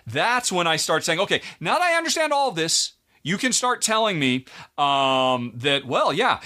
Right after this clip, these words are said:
you, here, here's how you harvest things. Here's how you, um, convert things into other things. Here's how you, uh, engage in trade with other players. Here's how you, um, you know, complete objectives.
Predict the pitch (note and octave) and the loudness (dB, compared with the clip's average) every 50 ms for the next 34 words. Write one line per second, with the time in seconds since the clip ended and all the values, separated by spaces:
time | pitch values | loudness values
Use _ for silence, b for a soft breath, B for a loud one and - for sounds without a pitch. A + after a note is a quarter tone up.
0 | B B B A2+ B2 C3 C#3 D3+ - A#2+ G2 B2+ C3 D#3 D3 - C#3+ C#3+ E3 E3+ | B B B -2 0 2 2 0 0 0 0 0 0 0 0 0 0 0 0 0
1 | F3 F#3+ G3 D#3 F3+ G#3+ A#3 A3 G3 D#3+ - - C#3 A#2+ G#2+ G2 F#2+ G#2 - D3 | 0 -2 -2 0 0 0 2 2 0 0 0 0 0 0 0 0 -2 -6 -4 -2
2 | D3 D#3 E3+ F3 E3+ D#3+ E3+ E3 E3+ F#3+ F#3+ F#3 F#3 G3+ G3+ G3+ G#3 G3+ B B | 0 0 2 0 0 0 0 0 0 0 0 -2 -2 -2 -2 -2 -4 -6 B B
3 | B B B B - D#3+ F3 F3+ F3 F3 - G3 E3+ F3+ G#3+ G#3 - G#3+ G#3+ F3+ | B B B B -2 0 0 2 0 0 -2 -2 0 0 -2 -2 0 -2 -2 0
4 | G3+ G#3+ G#3+ G3+ G#3 G#3+ F3+ - D#3 B2 A2+ A2 - - E3 F3+ F3+ F#3+ G3+ F#3+ | 0 0 0 0 0 0 0 0 0 0 0 0 -2 -2 0 2 2 2 0 0
5 | - F3+ F#3 G3 G3 F#3+ F3+ F#3+ G3 G3 F#3 B B B B B B - E3 D#3+ | 0 0 0 0 0 0 -2 -2 -4 -4 -4 B B B B B B -4 -2 -2
6 | D#3+ D#3+ F#3+ F#3 E3+ C#3+ F3+ G#3+ A3+ F#3+ F3+ G#3+ G#3 - - G#3+ A3 A3+ G#3 G3+ | 0 0 0 -2 0 0 0 0 0 0 0 0 0 0 0 0 0 0 -2 -2
7 | F3+ A3 G#3+ G#3 G3 - A#3 A#3 A#3 G#3+ F3 C#3+ B2 A#2 - - B B B - | -2 0 0 0 -4 -2 -2 0 0 2 2 2 0 -2 -4 -8 B B B -2
8 | F3+ G#3 G#3+ G#3+ G#3+ G#3+ G3 - F3+ F3+ F#3+ G#3 G#3 G#3 G3 F#3+ G#3 G#3 G#3 G#3 | 0 0 0 0 0 0 -2 0 0 2 2 2 2 0 -2 -2 -4 -2 -2 -2
9 | G#3+ G#3+ G3+ G3 - G#3 G3 G3+ G3 G3 G3 F#3 - - F#3 F3+ - - - G3 | -2 0 -2 0 0 2 0 2 2 2 0 0 0 -2 -6 -6 -6 -6 -2 0
10 | G#3+ A3 G#3 - - E3 C3+ D#3 G3 G#3 G#3 - F3+ C3 G#2+ F#2 - - | 2 2 2 2 0 0 0 0 0 0 0 0 0 0 0 0 -4 -8